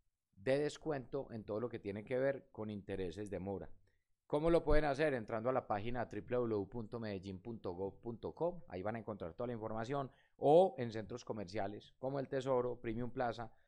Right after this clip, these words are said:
Los Molinos y Florida Parque. Allá estamos.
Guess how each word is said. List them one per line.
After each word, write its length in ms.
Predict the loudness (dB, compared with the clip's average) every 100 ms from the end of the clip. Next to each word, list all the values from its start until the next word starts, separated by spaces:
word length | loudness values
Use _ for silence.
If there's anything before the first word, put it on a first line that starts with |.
| _
Los 180 | 2 4
Molinos 580 | 4 2 2 -2 -6 -14 _ -8
y 100 | -6
Florida 440 | -4 -2 -2 -2
Parque. 340 | -4 -4 -4 2 4 2 -4 0
Allá 260 | 2 2
estamos. 580 | 0 0 -4 -6 -10 -18